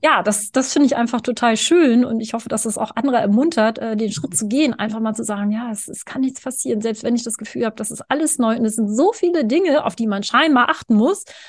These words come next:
aber man muss ja einfach mal irgendwo anfangen und wie du schon sagtest, auch mit der Routine ja, wird man immer besser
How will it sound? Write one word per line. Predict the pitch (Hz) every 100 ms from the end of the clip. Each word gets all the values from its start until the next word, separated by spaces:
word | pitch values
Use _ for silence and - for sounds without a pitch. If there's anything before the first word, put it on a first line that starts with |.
| - - _
aber | 240 247
man | 233 240
muss | 240
ja | -
einfach | 208 220
mal | 214 214
irgendwo | 208 202
anfangen | 226 240 - 180 196 214
und | - 196 190 - - -
wie | 214
du | 196
schon | 196 196
sagtest, | 208 220 -
auch | -
mit | 190
der | 180
Routine | 165 170 - 311 330 180 226 294 _ _ _ _ _ _ _ _ _ _ _ _ _ _ _
ja, | 160 - -
wird | 233
man | 214
immer | 185 175
besser | 165 160 247 320